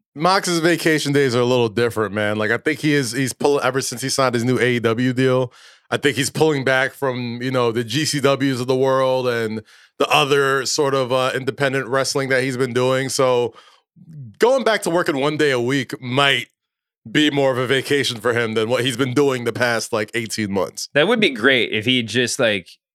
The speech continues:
Speaker 2: went down to, like, W W E. Is that still the Puerto Rican company?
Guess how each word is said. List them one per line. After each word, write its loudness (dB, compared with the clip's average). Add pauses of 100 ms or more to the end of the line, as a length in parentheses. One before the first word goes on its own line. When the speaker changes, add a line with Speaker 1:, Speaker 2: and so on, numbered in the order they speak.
(160)
Speaker 2:
went -2
down 2
to, 0 (240)
like, 0
W 2
W 0
E. 0
Is -2
that 0
still -4
the 0
Puerto 0
Rican -2
company? -2